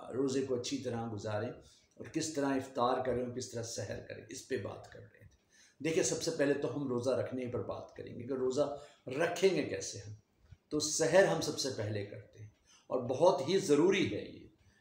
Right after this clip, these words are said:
कि जब हम रात को इफ्तार कर लेते हैं, और उस दौ-, बाद में कुछ थोड़ा बहुत जो चीज़ें होती हैं, और थोड़ा आराम भी करते हैं बाज़ लोग, तो सहर करना बहुत ज़रूरी है। जब हम सहर करते हैं ना,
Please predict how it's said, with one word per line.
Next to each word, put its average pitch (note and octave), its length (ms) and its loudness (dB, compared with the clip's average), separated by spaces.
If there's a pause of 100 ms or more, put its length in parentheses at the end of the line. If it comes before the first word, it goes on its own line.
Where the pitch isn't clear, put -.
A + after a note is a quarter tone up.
(120)
कि C3+ 140 2
जब - 180 4
हम C#3+ 240 0
रात B2+ 540 6
को E3 160 2
इफ्तार C#3+ 460 2
कर C3 160 4
लेते B2 280 -2
हैं, C3 160 -2
और B2+ 80 0
उस B2+ 60 -2
दौ-, A2+ 280 -2
बाद B2+ 260 2
में C3 180 -4 (360)
कुछ C#3 200 -8
थोड़ा C3 200 4
बहुत B2+ 280 2
जो A#2 300 0
चीज़ें C3 240 -2
होती B2 300 -2
हैं, B2 200 -2
और A#2 260 -2
थोड़ा A#2+ 120 2
आराम A#2 360 2
भी B2+ 80 -2
करते A#2+ 320 -4
हैं A#2+ 140 -2
बाज़ G#2+ 220 0
लोग, A#2 340 -6 (340)
तो F3+ 200 2
सहर D#3 460 4
करना D#3+ 240 4
बहुत G#2+ 360 2
ज़रूरी F#2+ 320 -8
है। G#2+ 140 -4
जब B2+ 100 0
हम C3 120 0
सहर D3 400 0
करते C#3 300 0
हैं D#3+ 180 -10
ना, - 60 -16